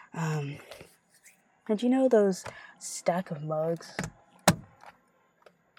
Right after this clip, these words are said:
that, um, it comes in, like, a rack, and it has little stackable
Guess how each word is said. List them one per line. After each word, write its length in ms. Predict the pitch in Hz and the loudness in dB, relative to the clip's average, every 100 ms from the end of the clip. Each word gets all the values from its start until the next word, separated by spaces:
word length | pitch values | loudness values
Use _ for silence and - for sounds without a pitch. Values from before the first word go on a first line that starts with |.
| _ | _
that, 480 | 180 160 156 156 151 | 2 4 4 4 2
um, 500 | 160 156 156 151 147 - | 0 -4 -6 -8 -10 -12
it 100 | - | -6
comes 240 | 208 202 | -2 0
in, 100 | 202 | 2
like, 200 | 185 180 | 0 -2
a 60 | 175 | -4
rack, 420 | 160 151 90 - - | 0 0 0 -4 -4
and 120 | 196 | -4
it 80 | - | -4
has 300 | 196 196 - | -8 -6 0
little 380 | 190 180 170 175 _ _ _ _ _ | 2 4 0 -6 _ _ _ _ _
stackable 1200 | - - - - _ 175 160 - 160 156 151 151 | -14 -12 -12 -14 _ 4 4 2 0 2 2 0